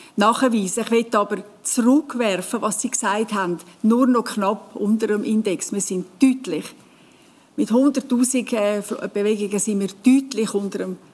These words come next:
Fluglärmindex im zwanzig zweiundzwanzig. Einfach damit wir bei den, bei den Fakten bleiben, weil wir im zwanzig zweiundzwanzig natürlich auch noch die Pandemie gehabt haben. Ich will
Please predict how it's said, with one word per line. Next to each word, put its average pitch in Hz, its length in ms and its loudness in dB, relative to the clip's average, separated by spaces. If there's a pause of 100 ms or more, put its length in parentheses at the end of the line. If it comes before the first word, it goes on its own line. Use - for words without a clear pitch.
(100)
Fluglärmindex 180 1080 -4 (240)
im 214 120 0
zwanzig 202 480 -2
zweiundzwanzig. 190 880 -2
Einfach 202 220 -4
damit 202 340 -4
wir 202 80 -6
bei 196 120 -6
den, 190 220 -4 (280)
bei 226 80 2
den 220 160 0
Fakten 208 440 0
bleiben, 233 460 2
weil 233 340 4
wir 220 120 0
im 202 160 -2
zwanzig 180 420 -6
zweiundzwanzig 196 840 -4 (320)
natürlich 220 480 0
auch 185 160 0
noch 208 100 0
die 202 140 -4
Pandemie 196 760 0
gehabt 208 260 2
haben. 196 260 0
Ich 190 160 -10
will 196 100 -2